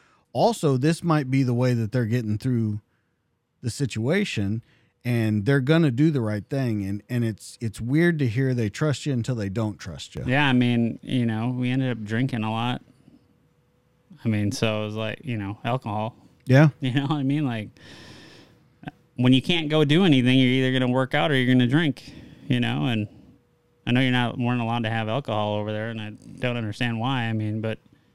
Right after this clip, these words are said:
Speaker 2: I mean, if you're old enough to sign up for, to go to fucking war, like, should be able to, you know? But, um, yeah, I mean, it, it's, uh,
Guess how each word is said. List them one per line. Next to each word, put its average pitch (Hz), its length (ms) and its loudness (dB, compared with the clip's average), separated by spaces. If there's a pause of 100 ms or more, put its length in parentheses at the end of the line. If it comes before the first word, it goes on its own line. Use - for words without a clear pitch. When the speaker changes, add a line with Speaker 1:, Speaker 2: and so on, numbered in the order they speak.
(200)
Speaker 2:
I 123 60 -4
mean, 110 140 0
if 98 100 -4
you're 117 260 -4
old 120 200 -4
enough 120 140 -2
to - 60 -12
sign 117 200 -2
up 117 120 -6
for, 110 300 -10
to 120 100 -2
go 117 120 0
to 110 80 -4
fucking 117 300 -4
war, 120 280 0
like, 107 300 -4 (1500)
should 113 160 -4
be 117 60 4
able 110 200 0
to, 107 220 -4 (400)
you 120 140 2
know? 107 260 -2 (240)
But, 120 160 2
um, 117 400 0 (2000)
yeah, 110 260 -2
I 113 40 -6
mean, 113 240 -6
it, 110 300 -14 (160)
it's, 117 300 -8
uh, 107 320 -12